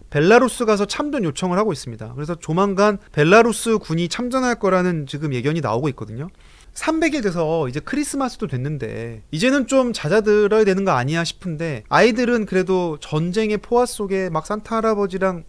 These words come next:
어떻게든 아이들의 동심을 유지하려는 노력을 한편에서 하고 있는 반면에, 한쪽에서는 젤렌스키는 현장 가서 "우리는 어떤 일이 있어도 사수해야 된다." 백마고지 가서 결의를 다지고 있고,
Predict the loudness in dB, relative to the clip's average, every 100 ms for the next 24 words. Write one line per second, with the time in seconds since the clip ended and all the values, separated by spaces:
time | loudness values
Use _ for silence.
0 | -20 -14 -12 -6 -4 -2 -4 -6 -14 -4
1 | 0 2 0 0 -2 0 -2 -2 2 2
2 | 0 0 2 2 0 -4 -4 -2 -4 -2
3 | -4 -6 -6 -6 -6 -8 -2 -2 2 4
4 | 4 4 4 4 2 -4 -4 -2 0 -2
5 | 0 0 0 0 0 -2 -6 -20 -20 -8
6 | -4 -2 -2 -6 -4 -4 -2 -2 -4 -6
7 | -8 -6 -4 2 2 2 -2 -6 -14 -20
8 | -20 -8 0 2 2 0 0 -2 -4 -4
9 | -4 -4 -6 -8 -8 -10 -10 -12